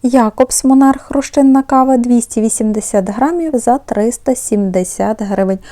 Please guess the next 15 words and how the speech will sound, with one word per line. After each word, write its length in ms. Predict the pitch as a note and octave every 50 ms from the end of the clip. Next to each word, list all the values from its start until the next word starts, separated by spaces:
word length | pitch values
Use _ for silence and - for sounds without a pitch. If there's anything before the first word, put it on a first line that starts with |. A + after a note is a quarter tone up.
| - - - _ _ _ _
Копійки 400 | - A3+ G3+ - A#3+ D4+ - -
я 120 | D4 B3+ A#3+
заокруглюю 680 | - A#3 G#3+ G#3 G3 - A3 A#3+ C4+ C4+ C4 B3 A#3 - -
у 140 | A#3+ C4
більшу 460 | C4+ - A3 G#3 A3+ A3+ - - A3+ G3+
сторону. 600 | - - - - G3+ G3 F#3+ G3 G3 G3 G3+ G3+ _ _ _ _ _ _ - - _ - - - - _ _ _ _ _ _ _ _ _ _ _ _ _
Таке 240 | - - - - G#3+
капучино 760 | - - - C4+ C4+ - - B3 - - - G3+ F#3+ F#3+ G3+ G#3
від 180 | A3+ A#3+ A#3 - -
Якобс 480 | B3 A#3+ A#3 A3+ A#3 - C4+ - - -
шоколадне. 840 | - C4+ - - C#4 C4 C4+ C4 B3+ B3+ B3+ C4 C4 C4+ C#4+ D4 - _ _ _ _ _ _ _ _ _ _ _ _ _ _ _ _ _ _ _ _
Сто 400 | - - - - - C#4 F4+ G4+
сорок 480 | - - - A3+ A#3 B3+ C#4+ C#4+ - -
вісім 420 | A3 A3+ A#3+ - - - G#3+ G3
гривень. 420 | F#3 G3+ G3+ G3+ F#3+ G3 G3 G3+